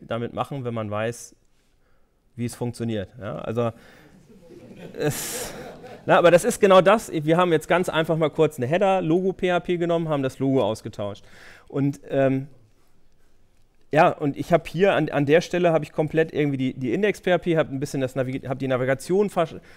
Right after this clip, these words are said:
anders aufgebaut, ähm, hab mir eigene Elemente noch gebaut. Das heißt, wenn ich jetzt hier irgendwie auf den,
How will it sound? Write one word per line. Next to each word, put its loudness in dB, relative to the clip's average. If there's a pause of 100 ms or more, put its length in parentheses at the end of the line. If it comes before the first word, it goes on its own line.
(140)
anders 0
aufgebaut, 2 (320)
ähm, 2
hab -2 (120)
mir 0
eigene 2
Elemente 2
noch 0
gebaut. 2
Das -8
heißt, 2
wenn -4
ich -4
jetzt -6
hier -4
irgendwie -2
auf 0
den, -4